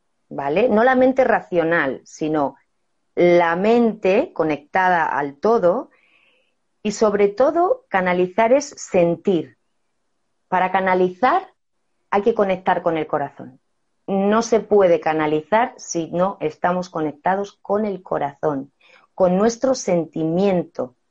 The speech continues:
con lo que somos realmente, con el, con el alma que hay dentro de nosotros.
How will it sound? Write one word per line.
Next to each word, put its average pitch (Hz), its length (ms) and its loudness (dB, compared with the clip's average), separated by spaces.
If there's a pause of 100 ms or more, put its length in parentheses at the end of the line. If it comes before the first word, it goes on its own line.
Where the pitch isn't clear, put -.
(560)
con 175 260 2
lo 175 120 4
que 175 120 0
somos 240 460 2
realmente, 147 640 -2
con 151 200 -4
el, 156 140 -2
con 160 180 0
el 165 140 4
alma 226 380 0
que 160 100 -6
hay 147 120 -4
dentro 139 360 -6
de 139 140 -8
nosotros. 135 540 -16